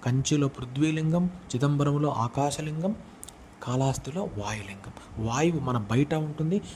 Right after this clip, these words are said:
మన లోపల ఉంటుంది. గాలి పెట్టకుండా ఉడకక అంటే బయట మంచం వేసుకుంటాం, చల్లగా గాలి పెడుతుంది.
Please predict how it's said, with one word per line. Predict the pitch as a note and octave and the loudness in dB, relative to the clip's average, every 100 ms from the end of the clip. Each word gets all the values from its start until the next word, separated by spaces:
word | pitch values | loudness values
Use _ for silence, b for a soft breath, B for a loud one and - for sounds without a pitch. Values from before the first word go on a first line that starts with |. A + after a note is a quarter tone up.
| B A#2 | B 0
మన | A#2 | 0
లోపల | A2 G#2 B2 C3 C3 | 0 -6 -10 -8 -8
ఉంటుంది. | A2+ - G2+ G2+ - - - - - A2+ | -8 -10 -12 -14 -18 -20 -20 -20 -10 0
గాలి | B2+ D3 | 4 6
పెట్టకుండా | D3+ C3+ D3 D#3 | 4 2 0 0
ఉడకక | B2+ C#3+ D3 D3 | 0 0 0 0
అంటే | C#3+ | -2
బయట | E3 C#3 C#3+ | -2 0 0
మంచం | C3 B2+ C#3+ | 0 0 -4
వేసుకుంటాం, | A#2 - A2+ - B B - D3 | -6 -6 -8 -12 B B -2 0
చల్లగా | C#3+ D3 D3+ D#3 A#2 | 2 2 0 -2 -2
గాలి | A#2+ A#2+ | -2 -2
పెడుతుంది. | A2 - G2 | -4 -8 -12